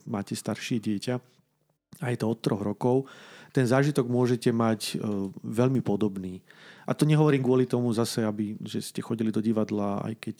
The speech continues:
to nie je úplne pre vás, ale uznajte sami, čo máte doma a či to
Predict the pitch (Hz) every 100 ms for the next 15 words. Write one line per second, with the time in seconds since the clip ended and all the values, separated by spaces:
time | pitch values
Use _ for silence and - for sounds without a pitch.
0 | - - 107 104 104 113 104 - 139 165
1 | 160 - - - - - - - - 117
2 | 113 117 - 113 127 117 113 - 110 104
3 | 98 - - - 107 104 110 104 101 -
4 | 123 104 - 110 104